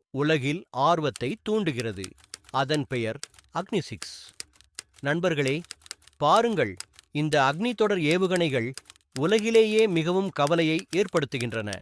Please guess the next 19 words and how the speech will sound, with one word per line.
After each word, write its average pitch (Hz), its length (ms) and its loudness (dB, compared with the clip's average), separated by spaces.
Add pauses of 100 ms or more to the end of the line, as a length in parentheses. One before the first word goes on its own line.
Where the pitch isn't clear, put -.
(680)
சீனாவை 233 680 2
பொறுத்தவரை, 147 720 0 (460)
இந்தியாவின் 226 680 2 (160)
அக்னி 185 240 0 (120)
ஃபைவ் 190 180 2
ஏவுகணை 175 500 0
காரணம் 139 440 0
அல்ல, 147 360 0 (440)
ஆனால் 139 500 0 (360)
அது 135 320 -2
எவ்வளவு 196 400 0
சக்தி 202 320 -2
வாய்ந்தது 202 420 2
என்பதை 156 520 0 (400)
இந்தியா 160 500 4
உலகிற்குச் 143 500 0
சொல்லவில்லை. 123 680 -4 (800)
இந்த 156 320 2
ஏவுகணை 165 800 2